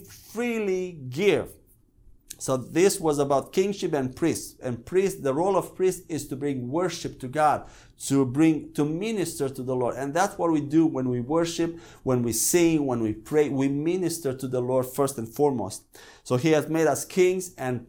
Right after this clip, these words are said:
priests. The last point, and fifth point of the session, is that the new creation has become light, uh, of the world, the light of the world, and the salt of the earth. And we see that in Matthew five thirteen to fourteen.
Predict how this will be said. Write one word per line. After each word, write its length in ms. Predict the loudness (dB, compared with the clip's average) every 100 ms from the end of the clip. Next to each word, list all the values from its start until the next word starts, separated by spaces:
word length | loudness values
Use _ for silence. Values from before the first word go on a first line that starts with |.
| -6
priests. 440 | -4 -4 -10 -14 -18 -20 -20 -20 -2
The 140 | 0
last 340 | 2 2 0 -4
point, 300 | -4 -4 -6 -12
and 120 | -14
fifth 460 | -8 -2 -2 -4
point 400 | -4 -2 -2 -6
of 240 | -2 -2 -2
the 100 | -6
session, 340 | -2 -2 -2
is 120 | -4 -2
that 320 | -2 -4 -2
the 140 | -2
new 220 | 0 -2
creation 640 | -4 -4 2 2 2 -4 -6
has 200 | -6 -6
become 460 | -6 -6 -4 -4
light, 560 | -2 2 4 4 0 -6 -16 _ _ _ _ _ -2
uh, 180 | 0 0
of 220 | 0 0 0
the 80 | 0
world, 200 | 0 0
the 80 | 2
light 300 | 4 2 2
of 120 | -4
the 80 | -4
world, 280 | -2 -4 -4
and 160 | -6 -4
the 120 | -4
salt 560 | -6 0 4 4 2 -2
of 160 | -6
the 140 | -4 0
earth. 380 | 0 -2 -12 -8
And 180 | -4 -2
we 60 |
see 200 | -2 -4
that 200 | 0 0
in 160 | 0 -2
Matthew 400 | -2 -2 -4 -8
five 460 | 0 2 2 0 -2
thirteen 460 | -2 0 0 0
to 80 | -4
fourteen. 800 | -8 -2 -2 0 -2 -2 -4 -10